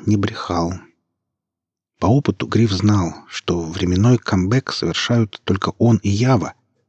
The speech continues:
все прочее идет своим чередом. Мертвого старика после его загадочного исчезновения никто не видел, так утверждал наемник. И сталкер надеялся найти его здесь,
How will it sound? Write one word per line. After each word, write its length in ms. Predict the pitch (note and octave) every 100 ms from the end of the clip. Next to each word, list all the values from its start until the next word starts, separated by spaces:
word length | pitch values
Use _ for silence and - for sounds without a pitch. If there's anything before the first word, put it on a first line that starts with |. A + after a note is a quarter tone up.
| -
все 280 | - -
прочее 640 | C#3 - D#3 - - D#2 F2
идет 240 | F#2+ C3+
своим 380 | - G2+ A#2+ A2+
чередом. 600 | - A2 F#2 G#2 - G2+ _ _ _ _ _ _ _ _ _ _ _ _ _ _ _ _ _ _ _ _ _ -
Мертвого 460 | D3 - B2+ A#2+
старика 540 | B2 - A#2 A2+ - F3+
после 340 | - G#2+ A2
его 160 | G2+ G#2+
загадочного 720 | G#2 G#2+ A#2 A2 - G2+ G2+
исчезновения 880 | - - G#2 G#2 A2 D3+ D3+ G#2 E2 - - -
никто 360 | G#2 G2+ - D3+
не 140 | D3+
видел, 360 | C#3 F2+ - - - - _ _ _ -
так 220 | G#2 -
утверждал 440 | - G#2+ A2 E2+
наемник. 680 | F2+ G#2 G2 C#2+ D2 - - _ _ _ _ -
И 80 |
сталкер 460 | E2+ - A2 - A2+
надеялся 640 | G#2+ F#2+ G#2+ D3 C#3+ -
найти 340 | B2 A#2+ A2+ C3
его 200 | B2+ G#2
здесь, 640 | F#2+ F2 A#2 B2 - -